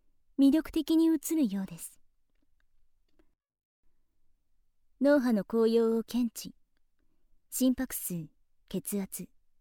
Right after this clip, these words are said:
ともに上昇。快感レベル、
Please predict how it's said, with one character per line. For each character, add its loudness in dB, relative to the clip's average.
と 0
も 2
に 2
上 -4
昇。 -10
快 2
感 2
レ 2
ベ 0
ル、 -10